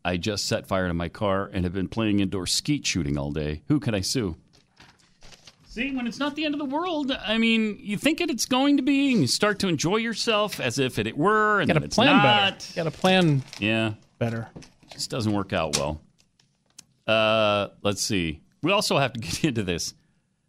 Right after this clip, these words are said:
Speaker 1: prom date photo from Jay Feely. He's an,
Speaker 2: <laughs>
Speaker 1: an, an ex-N F L player.
Speaker 2: Former Falcons kicker.
Speaker 1: That's right.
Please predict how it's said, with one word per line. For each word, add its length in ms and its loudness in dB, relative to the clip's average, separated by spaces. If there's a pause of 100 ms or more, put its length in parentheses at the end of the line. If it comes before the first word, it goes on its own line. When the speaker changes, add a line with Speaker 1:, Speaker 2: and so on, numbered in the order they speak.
(220)
Speaker 1:
prom 280 2
date 180 0
photo 260 0
from 220 -2
Jay 240 0
Feely. 400 -2
He's 200 2
an, 480 4
Speaker 2:
<laughs> 40 -14
Speaker 1:
an, 380 2
an 220 -12 (260)
ex-N 540 0
F 120 -2
L 280 0 (100)
player. 360 2
Speaker 2:
Former 220 4
Falcons 420 2
kicker. 340 -8 (640)
Speaker 1:
That's 240 2
right. 240 2